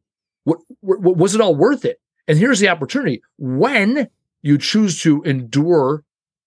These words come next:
uh, the hustle again, you're already way ahead of where you were before. A lot of people have this notion that, um,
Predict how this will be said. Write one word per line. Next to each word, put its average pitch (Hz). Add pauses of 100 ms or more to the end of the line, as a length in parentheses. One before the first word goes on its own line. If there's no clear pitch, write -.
(140)
uh, 120 (120)
the 143
hustle 165
again, 107 (680)
you're 170 (120)
already 190
way 151
ahead 165
of 156
where 151
you 139
were 131
before. 123
A 131
lot 147
of 143
people 156
have 143
this 127
notion 135
that, 117 (500)
um, 110